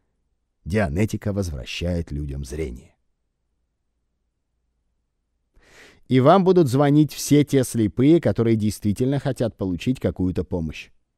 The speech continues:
которые не согласны с тем, что они слепые,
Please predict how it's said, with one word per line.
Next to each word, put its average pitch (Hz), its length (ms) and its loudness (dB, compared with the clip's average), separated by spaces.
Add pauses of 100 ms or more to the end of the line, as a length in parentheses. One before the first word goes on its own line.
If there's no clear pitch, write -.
(360)
которые 139 380 4
не 135 120 6
согласны 123 560 0
с - 80 -10
тем, 98 180 0
что - 140 -8
они 90 160 -4
слепые, 151 560 2